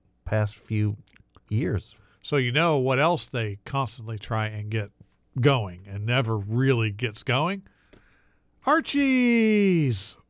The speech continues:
Speaker 1: Oh my gosh.
Speaker 2: The new Archies came out in, uh, nineteen eighty-seven.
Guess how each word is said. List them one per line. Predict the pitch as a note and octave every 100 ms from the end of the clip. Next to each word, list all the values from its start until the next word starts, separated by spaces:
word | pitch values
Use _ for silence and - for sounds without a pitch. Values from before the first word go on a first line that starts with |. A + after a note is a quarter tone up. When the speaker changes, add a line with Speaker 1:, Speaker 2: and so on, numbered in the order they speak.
| -
Speaker 1:
Oh | G#2+ G#2+
my | - - -
gosh. | G1+ G1+ G1+ - G1+ - - _ _ -
Speaker 2:
The | G#2
new | G2+ B2+ C3+
Archies | C#3+ D#3+ - C3+ A#2
came | - B2+ C3 C#3
out | D#3+ E3 -
in, | G#2+ A2 G#2
uh, | G2+ F2+ F2+ F#2+ A2
nineteen | G3 A3 G#3+ A3+
eighty-seven. | A3+ A#3 - F#3+ F#3 -